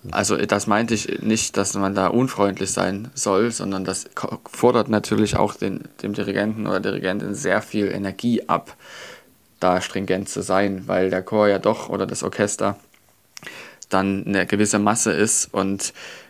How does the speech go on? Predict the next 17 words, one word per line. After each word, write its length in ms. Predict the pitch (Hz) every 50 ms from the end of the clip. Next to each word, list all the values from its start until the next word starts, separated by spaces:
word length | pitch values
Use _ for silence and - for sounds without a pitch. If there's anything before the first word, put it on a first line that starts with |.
| _ -
manchmal 400 | 101 101 107 107 - 113 - -
ist 80 | 113
es 120 | 117 110 -
eben 180 | 104 104 104
so, 140 | 101 107 107
dass 200 | 104 101 92 -
die 140 | - 107 98
Noten 320 | 98 101 110 113 - 107
noch 120 | 104 101 117
nicht 220 | 117 117 113 -
so 180 | - 110 104 104
sitzen, 380 | 101 117 120 - - - 101
dass 180 | 95 95 95 -
man 160 | 101 98 92
alles 300 | - 98 98 98 95 -
ablesen 480 | - 107 117 113 104 98 95 98 98 98
kann, 340 | - 104 95 95 95 92